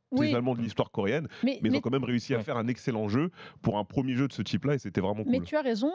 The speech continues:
Speaker 1: il y a en ce moment deux choses qui se télescopent. Les studios, euh,
Speaker 2: Coréens et chinois.
Speaker 1: chinois ont une cote
Speaker 2: Qui rattrape un peu, ouais.
Speaker 1: énorme en faisant des jeux, alors,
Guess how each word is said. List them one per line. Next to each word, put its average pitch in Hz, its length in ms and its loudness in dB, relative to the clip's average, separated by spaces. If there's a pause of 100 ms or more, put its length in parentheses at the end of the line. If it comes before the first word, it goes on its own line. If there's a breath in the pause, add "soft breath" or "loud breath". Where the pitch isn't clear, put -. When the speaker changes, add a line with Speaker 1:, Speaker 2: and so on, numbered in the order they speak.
Speaker 1:
il 277 60 0
y 220 60 2
a 247 100 0
en 220 60 -4
ce - 120 -6
moment 202 120 0
deux 202 160 -2
choses 269 240 -4
qui 202 100 -4
se - 80 -8
télescopent. 185 520 -4 (260)
Les 208 300 0
studios, 220 680 -2 (460)
euh, 151 520 0
Speaker 2:
Coréens 110 300 0
et - 20 0
chinois. 233 600 0
Speaker 1:
chinois 196 640 -2
ont 175 120 -6
une 156 240 -8
cote 160 220 -4
Speaker 2:
Qui 113 60 -2
rattrape 101 380 -2
un 98 80 -4
peu, 95 140 0
ouais. 92 80 2
Speaker 1:
énorme 247 320 -2
en 214 120 0
faisant 233 160 0
des 226 100 2
jeux, 202 120 -2
alors, 185 180 -4